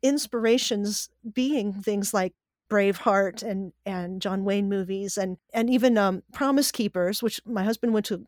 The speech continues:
at least one or two of those. And it was a way to be like, "Yeah, we're men together," and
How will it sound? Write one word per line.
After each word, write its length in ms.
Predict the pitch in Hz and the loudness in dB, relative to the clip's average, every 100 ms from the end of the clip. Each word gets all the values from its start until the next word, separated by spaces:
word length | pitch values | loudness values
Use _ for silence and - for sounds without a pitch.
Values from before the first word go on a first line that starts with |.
| - | -18
at 140 | - 226 | -12 -4
least 260 | 220 - | -4 -4
one 240 | 196 202 202 | -4 -2 0
or 80 | 185 | -2
two 280 | - 254 | -2 0
of 120 | 220 175 | 0 2
those. 340 | 180 180 - _ _ - | 2 2 -2 _ _ -2
And 120 | 233 | 0
it 100 | 233 | 2
was 160 | 247 254 | 2 0
a 60 | 214 | 0
way 240 | 226 226 | 0 0
to 80 | 220 | 0
be 120 | 220 | -2
like, 200 | 202 - | -4 -2
"Yeah, 240 | 269 247 | 0 2
we're 240 | 208 196 196 | 2 0 -2
men 240 | 202 226 | -2 -2
together," 640 | 233 208 190 214 208 196 185 | -2 -4 0 0 0 0 -2
and 260 | 175 170 | -4 -8